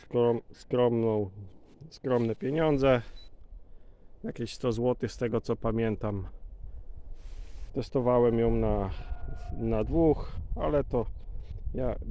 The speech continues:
jakiś czas temu było. Wolałem zdecydować się na panele fotowoltaiczne, bo w tym czasie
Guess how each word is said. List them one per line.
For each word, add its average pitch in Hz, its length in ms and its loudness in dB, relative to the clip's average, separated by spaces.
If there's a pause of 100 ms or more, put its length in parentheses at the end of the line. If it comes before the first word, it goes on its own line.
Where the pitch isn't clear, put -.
(1900)
jakiś 117 360 -4
czas - 260 -2
temu 107 480 2
było. 104 520 6 (2250)
Wolałem 113 640 6
zdecydować 110 600 6
się - 120 6
na 101 160 6
panele 113 440 8
fotowoltaiczne, 107 1000 4
bo 101 120 2
w - 80 0
tym 104 180 4
czasie 101 380 6